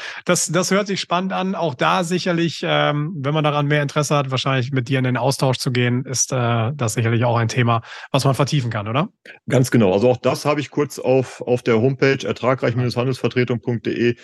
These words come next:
Speaker 2: erklärt. Da muss man mal sehen, wie die jeweilige Situation ist,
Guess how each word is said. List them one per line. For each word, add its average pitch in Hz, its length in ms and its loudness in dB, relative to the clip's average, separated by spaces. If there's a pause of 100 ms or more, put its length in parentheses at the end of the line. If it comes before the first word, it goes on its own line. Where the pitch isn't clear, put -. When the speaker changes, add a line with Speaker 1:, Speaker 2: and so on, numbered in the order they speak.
(300)
Speaker 2:
erklärt. 147 680 2 (180)
Da - 80 -2
muss 143 140 2
man 151 80 -2
mal 139 120 4
sehen, 131 220 4
wie 127 60 2
die 120 360 2
jeweilige 117 300 2
Situation 131 560 0
ist, 143 180 -6